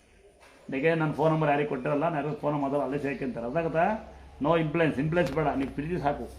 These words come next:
ಯಾರೇ ಬಂದ್ರು ರೂಪಾಯಿ ಕೊಡ್ಬಾರ್ದು, ನನ್ನ ತಮ್ಮಗಳು ಬಂದು ಸಹಾಯ ಮಾಡ್ಬೇಡಿ, ನಾನು ಬಂದು ಸಹಾಯ ಮಾಡ್ಬೇಡಿ. ಅರ್ಥ ಆಗುತ್ತಾ? ಅರ್ಥ ಆಗಲ್ಲ. ನಾವು ಒಂದು ಟೋಲಗೂ ಫ್ರೀ ಬರಲ್ಲ.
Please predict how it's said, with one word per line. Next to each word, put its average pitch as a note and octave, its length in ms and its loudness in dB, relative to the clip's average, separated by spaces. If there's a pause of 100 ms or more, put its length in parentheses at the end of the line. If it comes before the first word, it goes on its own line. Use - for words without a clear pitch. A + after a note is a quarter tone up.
(440)
ಯಾರೇ E3 340 10
ಬಂದ್ರು F#3 200 2
ರೂಪಾಯಿ D#3+ 200 2
ಕೊಡ್ಬಾರ್ದು, D#3+ 300 0
ನನ್ನ D#3 100 0
ತಮ್ಮಗಳು E3 300 0
ಬಂದು F#3 180 0
ಸಹಾಯ E3 140 4
ಮಾಡ್ಬೇಡಿ, E3 300 2
ನಾನು D#3 260 0
ಬಂದು D#3+ 100 0
ಸಹಾಯ C#3+ 180 -2
ಮಾಡ್ಬೇಡಿ. B2 280 -4 (540)
ಅರ್ಥ C#3 120 -4
ಆಗುತ್ತಾ? E3+ 220 2
ಅರ್ಥ D#3+ 120 2
ಆಗಲ್ಲ. D#3+ 220 4 (580)
ನಾವು D3 180 0
ಒಂದು C#3+ 120 0
ಟೋಲಗೂ F3+ 320 4
ಫ್ರೀ E3 120 2
ಬರಲ್ಲ. D#3+ 280 2